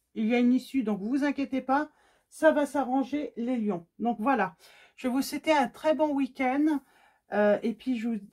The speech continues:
je vous dis à bientôt et je vous fais de gros bisous.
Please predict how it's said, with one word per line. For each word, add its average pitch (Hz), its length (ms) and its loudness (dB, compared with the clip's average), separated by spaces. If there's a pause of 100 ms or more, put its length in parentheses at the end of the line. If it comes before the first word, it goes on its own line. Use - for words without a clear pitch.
je 226 120 -2
vous 226 160 0
dis 233 120 0
à 233 80 2
bientôt 226 320 -2
et 277 80 0
je 226 120 -4
vous 202 140 -2
fais 254 240 -4
de 226 280 -4
gros 240 220 -4
bisous. 208 360 -6